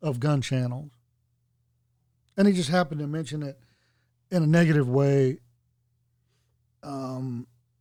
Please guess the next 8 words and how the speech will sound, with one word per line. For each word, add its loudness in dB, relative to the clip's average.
to 2
this -6
big -4
marketing -2
conglomerate 0
they 0
belong -2
to. -4